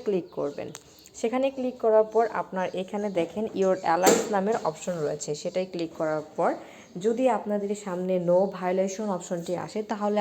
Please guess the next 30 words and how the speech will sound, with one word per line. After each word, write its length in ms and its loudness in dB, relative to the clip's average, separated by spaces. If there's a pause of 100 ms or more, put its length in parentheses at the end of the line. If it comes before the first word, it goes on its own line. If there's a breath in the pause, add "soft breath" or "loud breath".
আপনারা 280 0 (120)
বুঝবেন 340 2 (180)
এই 100 6 (100)
সাইটে 300 2 (160)
আপনার 220 0 (100)
কোনো 140 2 (120)
প্রবলেম 380 0 (140)
নাই। 120 4 (480 loud breath)
But 140 6 (400 loud breath)
যাদের 300 8 (140)
পেজে 320 6 (140)
প্রবলেম 360 6 (140)
আছে 180 -4 (140)
তাদের 220 0 (120)
এইখানে 280 0 (140)
শো 100 0 (140)
করবে 240 2 (140)
must 280 -2 (100)
be। 100 2 (460 loud breath)
ধরেন 300 6
আপনি 160 0 (100)
কোনো 140 2 (140)
একটা 220 2 (100)
কপিরাইট 360 4 (100)
ভিডিও 240 2 (120)
আপলোড 260 0 (100)
করেছেন, 340 4 (120)
সেটা 240 2
এখানে 240 0 (100)
শো 100 -2